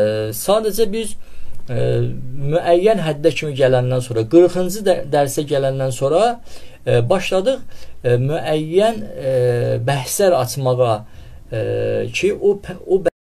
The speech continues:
bəhslər biz o metodlar ilə Allaha inşallah biz nəzər salaq. Hərçənd ondan əvvəlki bəhslərimiz, e, biraz ola bilər, e,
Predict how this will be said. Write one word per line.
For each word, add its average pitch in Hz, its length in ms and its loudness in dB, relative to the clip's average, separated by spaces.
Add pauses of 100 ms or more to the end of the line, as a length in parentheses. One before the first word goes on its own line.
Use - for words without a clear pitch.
(220)
bəhslər 139 400 -2
biz 110 160 -6 (1400)
o 151 100 -4
metodlar 139 640 -2
ilə 113 240 -2
Allaha 110 640 -2 (500)
inşallah 113 400 -2
biz 117 320 0
nəzər 104 400 -2
salaq. 107 320 -10 (600)
Hərçənd 196 360 0
ondan 160 320 -2
əvvəlki 131 480 -2
bəhslərimiz, 120 840 -4 (580)
e, 113 140 -6 (1120)
biraz 147 260 4
ola 127 280 6
bilər, 147 280 0 (440)
e, 95 360 -4